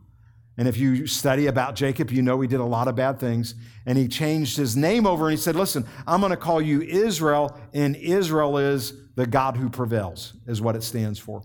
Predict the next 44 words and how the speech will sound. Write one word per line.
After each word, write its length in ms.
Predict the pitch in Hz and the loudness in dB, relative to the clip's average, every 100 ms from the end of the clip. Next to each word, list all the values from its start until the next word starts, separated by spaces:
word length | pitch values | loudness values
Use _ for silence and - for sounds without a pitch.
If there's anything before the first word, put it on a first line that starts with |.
| - - | -16 -4
So 200 | 147 131 | 0 2
he 80 | |
changed 580 | 120 - 139 135 127 - | 0 -2 0 0 0 -2
his 180 | 123 107 | -4 -2
name. 380 | 120 107 90 113 - - - - - | -2 -2 -4 -10 -16 -20 -20 -14 -2
And 100 | 143 | 0
so 260 | - 165 147 - | 2 2 0 -6
tonight 380 | - 165 165 196 | -4 0 2 2
I 100 | 151 | 0
believe 540 | 120 123 113 139 - - - - - - 123 | 0 0 0 0 -4 -20 -20 -20 -20 -14 -2
that 540 | 143 151 - - 139 | -2 -2 -8 -16 -4
God 200 | 156 170 | 0 0
wants 220 | 156 123 | -2 -4
to 60 | 143 | -2
do 120 | 143 | -2
the 100 | 131 | -2
same 280 | - 143 131 | -2 -2 -2
thing 220 | 131 117 | -2 -2
with 120 | 107 | -2
you. 200 | 131 143 - - - - _ - _ _ _ - _ - | -6 -8 -12 -20 -20 -20 _ -20 _ _ _ -20 _ -2
Whatever 320 | 139 175 202 | 2 2 2
people 360 | 180 185 160 | 0 -2 -2
have 100 | 120 | -4
called 380 | - 139 143 139 | -6 -6 -6 -8
you, 180 | 175 185 - _ - - | -10 -12 -16 _ -14 -2
whatever 260 | 127 147 | 0 0
people 340 | 120 160 147 135 | 0 -4 -2 -2
have 120 | 104 | -2
said 340 | - - 135 | -2 0 0
about 400 | 147 139 151 - | 0 -2 -4 -6
you, 140 | 165 175 - - - | -10 -10 -12 -20 -4
whatever 300 | 131 143 147 | 0 2 0
people 340 | 113 165 143 123 | 0 -2 0 0
have 140 | 107 | 0
labeled 560 | 110 127 143 156 143 143 | 0 2 2 0 -4 -4
you, 260 | 170 190 - - 170 | -4 -4 -12 -8 0
and 160 | 165 | 4
even 260 | 208 285 262 | 4 4 0
if 120 | 170 | 0
some 280 | - 214 196 | 0 0 0
of 140 | 180 | -2
them 180 | 185 170 | -2 0
are 80 | 151 | -4
true, 440 | - 226 190 87 | -6 -8 -8 -8